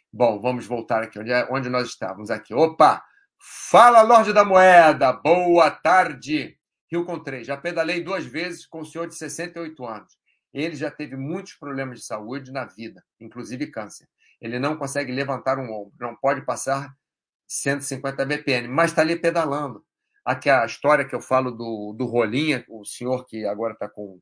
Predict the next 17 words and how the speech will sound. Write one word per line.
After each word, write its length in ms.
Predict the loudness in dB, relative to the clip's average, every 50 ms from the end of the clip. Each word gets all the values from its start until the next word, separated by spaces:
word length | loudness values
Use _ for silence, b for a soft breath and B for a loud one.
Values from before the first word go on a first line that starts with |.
| _ _ _ _ _ _ _ _
tá 100 | -10 -10
com 160 | -10 -10 -10
oitenta 440 | -10 -12 -10 _ -8 -8 -8 -10 -8
anos, 320 | -6 -6 -6 -6 -8 -10
né? 240 | -10 -8 -8 -8 -8
Que, 320 | -12 -16 -16 -16 -16 -18 _ -20 _
que, 400 | _ -14 -12 -10 -10 -12 -12 _ _ _ _ _ _ _ _ _ _
é, 500 | -8 -6 -4 -4 -4 -4 -4 -6 -6 -10 _
correndo 460 | -4 -4 -2 0 0 0 0 0 -2
na 120 | -2 -2 -2
are-, 320 | -2 -2 -4 -6 -8 _
correndo 460 | _ -10 -8 -2 0 0 2 2 2 2
na 100 | 2 2
areia 260 | 2 2 0 0 0
fofa, 520 | -2 -4 -4 -4 -4 -4 -6 -10 -12 -12 -12 _ _ _ _
oitenta 760 | _ -6 -6 -6 -6 -4 -4 -2 -2 -4 -2 -2 -2 -2 -2 -4
anos, 480 | -4 -2 -2 -2 -2 -6 -8 -12 -16 _